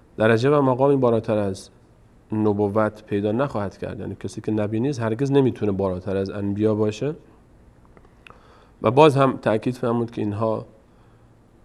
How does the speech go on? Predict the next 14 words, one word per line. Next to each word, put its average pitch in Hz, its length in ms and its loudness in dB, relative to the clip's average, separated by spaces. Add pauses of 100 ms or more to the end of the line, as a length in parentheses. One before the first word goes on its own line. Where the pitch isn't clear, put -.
(160)
اگر 110 260 2
اینها 117 360 2
هم 120 280 -2
در 107 180 -4
شرک 113 340 -6
مبتلا 107 400 -6
می‌شدند، 104 680 -6 (300)
با 104 200 -4
وجود 123 540 -2 (420)
علو 117 360 2
شأنشون 107 720 -8 (260)
هرگز 110 520 -4
نجات 117 460 -4 (280)
نمی‌یافتند. 110 920 -2